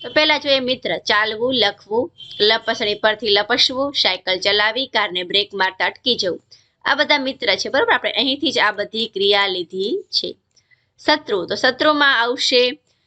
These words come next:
કપડાં ઘસાઈને ફાટી જવા, ચપ્પલ ઘસાઈ જવા, બરોબર? કેળાની છાલ પર પગ આવવાથી લપસવું, ટાયરનું ઘસાવું,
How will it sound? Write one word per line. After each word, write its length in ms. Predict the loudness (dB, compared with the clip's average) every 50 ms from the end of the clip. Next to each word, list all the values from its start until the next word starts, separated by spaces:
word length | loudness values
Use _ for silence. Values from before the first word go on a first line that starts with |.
| _ _ -2
કપડાં 400 | -2 0 2 2 2 2 2 0 -2
ઘસાઈને 600 | -8 -6 -2 0 0 0 2 0 -2 -2 -2 -4 _ _ _ _ _ _ 0
ફાટી 320 | 0 0 0 0 -4 -6 -4
જવા, 380 | -2 0 2 2 2 0 -2 _ _ _ -4
ચપ્પલ 400 | -4 -4 -4 0 0 0 0 2
ઘસાઈ 360 | -2 -6 -2 0 0 0 0
જવા, 380 | 0 -2 0 2 2 2 2 -2 -6 _ _ _ -20 _ _ _ 0
બરોબર? 200 | 2 4 4 4 2
કેળાની 440 | 2 2 4 4 2 0 -2 -4
છાલ 300 | -4 -4 -2 -2 -2 -2
પર 220 | -4 -4 -4 -4 -4 -6 _ _ _ _ _ _ 0 0
પગ 180 | 2 2 4
આવવાથી 600 | 2 2 2 2 0 -2 -2 -2 -6 -4 -4 -6 -8 _ _ _ _ -2 0
લપસવું, 680 | 2 2 2 2 0 0 0 0 -2 -2 -6 -8 -8 _ _ _ _ _ _ _ _ _ -2
ટાયરનું 440 | 0 0 0 -2 -4 -6 -8 -8 -6
ઘસાવું, 540 | -4 -4 -4 0 0 0 0 0 -4 -8